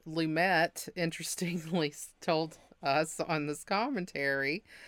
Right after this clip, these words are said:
that a very young Harvey Fierstein was part of that crowd. And you can't, I didn't see him on screen. I'm not sure if he's on screen,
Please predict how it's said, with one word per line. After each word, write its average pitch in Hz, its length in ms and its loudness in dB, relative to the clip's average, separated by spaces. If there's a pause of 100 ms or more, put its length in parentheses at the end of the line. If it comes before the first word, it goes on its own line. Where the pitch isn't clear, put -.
(380)
that 151 360 10
a 156 140 4
very 170 460 4
young 147 400 2
Harvey 151 400 0
Fierstein 143 1000 -2
was 143 140 -4
part 151 300 4
of 135 100 -4
that 139 160 -4
crowd. 135 580 -2
And 147 280 -4
you 147 80 -10
can't, 175 360 2
I 156 140 6
didn't 147 260 -2
see 147 140 0
him 135 140 -2
on 127 120 -4
screen. 135 300 -6
I'm 131 100 -6
not 131 180 -6
sure 143 140 -6
if 127 60 -8
he's 127 180 -8
on 131 220 -6
screen, 139 640 -4